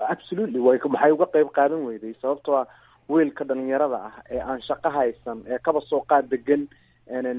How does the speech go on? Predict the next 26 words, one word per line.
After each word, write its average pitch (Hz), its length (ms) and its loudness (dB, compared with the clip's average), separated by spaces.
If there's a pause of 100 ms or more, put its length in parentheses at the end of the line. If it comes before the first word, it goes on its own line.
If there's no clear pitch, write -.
meelahan, 131 580 -2
een, 127 220 -6
nimankan 143 340 0
xag - 240 -12
jirka 143 320 0
ahi 127 160 -2
ay, 123 160 0 (160)
ay, 117 140 -2 (220)
ay 127 180 -6
ku 180 100 0
lug 143 180 0
leeyihiin 143 400 4
ama 131 220 0
ay 123 140 4
yimaadaan 127 420 0
ama 123 140 -4
ay 120 220 -4
gaari 147 220 2
karaan, 127 300 -6 (380)
wiil 147 280 0
yar 120 140 -2
oo 120 120 0
aan 127 120 -2
shaqo - 300 -8
haysan, 123 460 -6
oo 131 180 -2